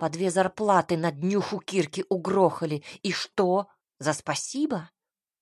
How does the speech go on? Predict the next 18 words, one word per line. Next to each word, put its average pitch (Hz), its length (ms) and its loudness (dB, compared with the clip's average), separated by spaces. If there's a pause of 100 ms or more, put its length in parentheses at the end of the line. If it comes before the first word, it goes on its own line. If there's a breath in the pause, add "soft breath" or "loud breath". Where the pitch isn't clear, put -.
(540)
Он 190 180 2
опустил 233 540 -4
голову 233 460 0
и - 140 -6
стал 214 280 -2
повторять: 202 640 -4
«Сама 170 540 0
виновата, 165 580 0 (380 loud breath)
сама 160 720 -2
виновата». 156 840 2 (640)
Следователь 254 680 -4
покосился 226 720 -6
на 202 100 -6
бормочущего 196 800 -4
Сомова 214 560 -4
и - 160 -6
сказал 185 480 -6
Кармель: 185 600 -6